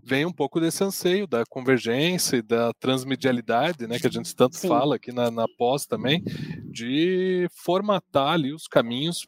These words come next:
Speaker 1: por, é, diferentes produtos que a gente tem hoje do audiovisual.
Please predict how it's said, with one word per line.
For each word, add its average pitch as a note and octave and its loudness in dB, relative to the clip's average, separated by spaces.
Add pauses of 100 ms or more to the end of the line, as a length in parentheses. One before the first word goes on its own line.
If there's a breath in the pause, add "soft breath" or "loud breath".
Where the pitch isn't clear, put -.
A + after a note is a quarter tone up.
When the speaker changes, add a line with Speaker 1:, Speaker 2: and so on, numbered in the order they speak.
Speaker 1:
por, D#3+ 0
é, C#3 2
diferentes C3+ 0
produtos D#3 -2 (180)
que - 0
a D3+ 2
gente D3 -4
tem C#3 2
hoje C3 -2
do C3+ 0
audiovisual. C#3+ 2